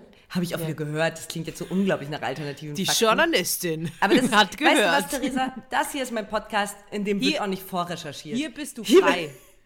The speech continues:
Speaker 2: Hier bist du frei. Hier sind wir beide frei.
Speaker 1: Ja.
Speaker 2: Schau, ich bin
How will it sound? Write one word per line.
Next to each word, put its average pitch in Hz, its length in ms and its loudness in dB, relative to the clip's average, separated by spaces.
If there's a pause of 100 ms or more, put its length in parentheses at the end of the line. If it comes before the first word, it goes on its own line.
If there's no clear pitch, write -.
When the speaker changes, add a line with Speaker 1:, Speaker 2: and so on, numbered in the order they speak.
(120)
Speaker 2:
Hier 277 180 -4
bist 320 160 -8
du 320 60 -6
frei. 220 360 -4
Hier 220 160 -10
sind 254 140 -10
wir 254 120 -6
beide 208 280 -4
frei. 175 180 -10
Speaker 1:
Ja. 208 120 -2
Speaker 2:
Schau, 302 120 -6
ich 226 60 -12
bin 262 100 -10